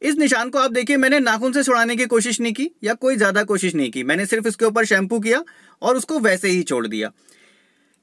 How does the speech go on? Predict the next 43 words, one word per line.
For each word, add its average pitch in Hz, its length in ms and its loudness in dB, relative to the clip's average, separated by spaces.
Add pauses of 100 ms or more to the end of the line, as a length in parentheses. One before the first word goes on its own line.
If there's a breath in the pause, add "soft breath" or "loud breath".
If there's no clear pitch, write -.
(120)
क्लीनिंग 277 280 2
करते 285 220 0
समय 277 240 0
याद 240 180 2
रखेंगे, 240 420 0 (220)
गाड़ी 180 320 0
को 294 200 0 (400)
शेड 262 400 2
में 269 120 0
वॉश 202 260 0
कीजिए, 214 320 -2 (120)
ठंडी 254 280 0
जगह 202 240 2
पे 170 120 0
वॉश 127 240 -2
कीजिए। 123 280 -2
डायरेक्ट 175 340 0
सनलाइट 208 380 2
में 240 140 0
गाड़ी 226 200 0
खड़ी 226 260 0
है, 262 240 2
अवॉइड 180 360 0
कीजिए 202 240 0
वहाँ 180 160 -2
पे 233 120 -2
वॉश 165 260 0
करना। 110 340 -6 (420 loud breath)
डायरेक्ट 180 280 0
सनलाइट 247 320 0
में 254 120 0
क्या 247 120 2
होता 240 180 2
है, 285 60 0
आपके 247 280 -2
ग्लास 175 340 -2
वगैरह 226 280 2
जो 233 100 -4
है 262 80 0
ये 320 120 2
चटक 180 300 -2
सकते 123 280 -6
हैं। 107 160 -8